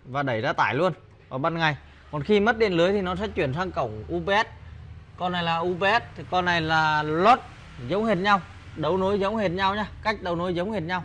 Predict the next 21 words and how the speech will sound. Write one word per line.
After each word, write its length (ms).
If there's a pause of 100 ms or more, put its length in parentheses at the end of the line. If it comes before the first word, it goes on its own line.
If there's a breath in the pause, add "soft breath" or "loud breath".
trong 180
tủ 140
điện 240
của 100
A 160
T 40
S, 280
hệ 120
thống 200
đảo 160
chiều, 240
đảo 160
mạch 220
tự 80
động, 180 (580 loud breath)
đấu 160
nối 180
giống 160
hệt 120
nhau. 220 (540 loud breath)
Đấy, 240